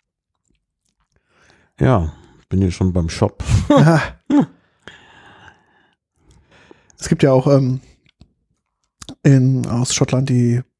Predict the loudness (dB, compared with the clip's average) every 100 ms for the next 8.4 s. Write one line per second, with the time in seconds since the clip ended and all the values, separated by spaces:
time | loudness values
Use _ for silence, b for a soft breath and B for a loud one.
0 | _ -2 0 2 0 -2 -2 -2 -2 -2
1 | -2 -2 -4 -6 -2 0 0 -2 -2 -2
2 | -6 -8 -2 2 4 4 4 2 2 2
3 | 4 4 2 2 0 0 _ -2 0 0
4 | -2 -4 -8 -6 -4 -2 -2 -4 -2 -2
5 | -4 -8 -6 -2 0 0 -2 -4 -6 -8
6 | -8 -8 B B B 2 2 2 0 -2
7 | -2 -4 -2 -4 -4 -6 -8 -6 -4 -6
8 | -8 -10 -8